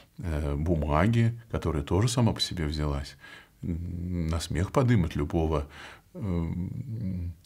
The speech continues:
заявителя, э, о таком самопроизводстве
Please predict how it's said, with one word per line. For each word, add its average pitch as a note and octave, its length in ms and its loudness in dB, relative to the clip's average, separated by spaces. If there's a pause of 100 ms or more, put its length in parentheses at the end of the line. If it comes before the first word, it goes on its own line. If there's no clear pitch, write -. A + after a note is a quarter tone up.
(280)
заявителя, G2 920 6 (220)
э, F2 500 -4
о D2+ 360 0
таком E2+ 360 0
самопроизводстве F2 1400 2